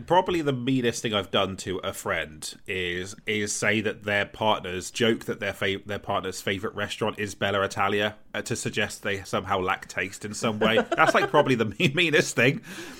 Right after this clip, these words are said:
Speaker 1: I've said to a good friend who will be listening to this and saying, "Yep, Samuel did say that, and he is a piece of shit."
Speaker 2: <laughs>
Speaker 1: Um, so, I, I, I gotta say, like, the,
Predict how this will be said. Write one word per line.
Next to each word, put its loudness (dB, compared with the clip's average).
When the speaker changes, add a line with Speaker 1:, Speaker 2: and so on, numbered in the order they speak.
Speaker 1:
I've 2
said 0
to 2
a 2
good 0
friend -2
who 0
will 2
be -4
listening -6
to -10
this -6
and -12
saying, -6
"Yep, 0
Samuel -2
did -2
say -4
that, -4
and -10
he -10
is -10
a -12
piece -12
of -12
shit." -8
Speaker 2:
<laughs> -20
Speaker 1:
Um, -8
so, 4
I, 4
I, 6
I 2
gotta 2
say, 4
like, 4
the, 0